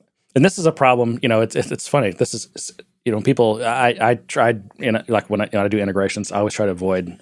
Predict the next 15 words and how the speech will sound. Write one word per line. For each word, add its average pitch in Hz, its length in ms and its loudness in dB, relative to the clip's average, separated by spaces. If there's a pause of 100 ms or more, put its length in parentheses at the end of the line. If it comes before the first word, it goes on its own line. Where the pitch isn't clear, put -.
(360)
like, 98 100 -8
these, 95 320 -4
um, 85 420 -6
bidirectional, 95 580 -2
like, 90 140 -4
syncing 131 380 -2
integrations. 143 680 -4
Usually 220 340 2
they're 120 240 4
actually, 113 460 2 (380)
actually, 107 360 -2 (840)
it's 185 240 -6
not 156 160 6
a 147 60 2
good, 110 340 0